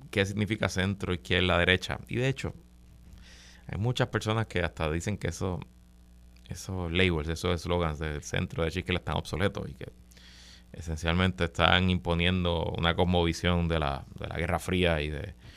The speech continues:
y del discurso de esa, de ese momento al, al tiempo actual. Porque la realidad es que todos los humanos somos seres complejos, llenos de contradicciones internas, y usted puede creer en, en el aborto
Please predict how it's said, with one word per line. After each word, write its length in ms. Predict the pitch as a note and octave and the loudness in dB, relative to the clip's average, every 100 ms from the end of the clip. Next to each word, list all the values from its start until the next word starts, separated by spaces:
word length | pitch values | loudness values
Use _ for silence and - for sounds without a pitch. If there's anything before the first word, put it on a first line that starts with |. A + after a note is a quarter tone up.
| - - | -20 -14
y 60 | - | -6
del 200 | E2+ C#2 | -4 -4
discurso 680 | C#2 - F2 - F#2+ F2+ F2 - D2 | -6 -4 -4 -2 0 2 2 -2 -6
de 140 | - E2 | -4 -2
esa, 200 | - E2+ F2 | 0 0 0
de 80 | - | -4
ese 120 | E2+ | -2
momento 480 | F#2 F2 F#2 - E2 | 0 2 0 0 0
al, 180 | D#2+ D#2+ - | 0 -2 -2
al 200 | D#2 - | -2 0
tiempo 280 | F2+ E2 | -2 -2
actual. 360 | E2 - F2+ D2 - - - - - - | -4 0 0 0 -10 -20 -20 -20 -20 -10
Porque 260 | - G2+ B2+ | -8 0 8
la 160 | A2+ | 10
realidad 340 | A2 A2+ A2 A2+ | 12 10 10 8
es 60 | |
que 100 | - | 6
todos 200 | - A#2+ | 4 6
los 120 | B2 B2 | 8 8
humanos 380 | A2+ A#2 A2 | 6 2 0
somos 420 | - G2 G#2+ G2 - | 0 0 0 0 0
seres 180 | G#2 | -2
complejos, 520 | - G2 F#2+ G2 F#2+ D#2 | 2 0 2 2 2 0
llenos 240 | F2 F2+ G2 | 4 4 4
de 80 | F#2+ | 2
contradicciones 560 | F#2 F2+ F2 F#2 F2+ | 0 2 0 0 -2
internas, 500 | F#2+ - A#2 A#2+ E2 | -2 -2 -2 0 0
y 180 | D#2+ D#2 | 0 -4
usted 240 | - F2+ | -2 0
puede 380 | E2 G2+ G#2 F2+ | 2 6 6 4
creer 340 | E2+ F2+ F2 G2 | 4 4 4 4
en, 320 | G2 F2 D2+ - - - - - - - - - - - - - - - - - - - | 2 0 -4 -10 -20 -20 -20 -20 -20 -20 -20 -20 -20 -20 -20 -20 -20 -20 -20 -20 -20 -2
en 240 | F#2 F2+ | 2 4
el 120 | F2 E2 | 6 6
aborto 960 | E2+ G#2 G#2 - G#2 G2 F#2+ D#2+ - | 8 6 6 4 6 6 4 0 -4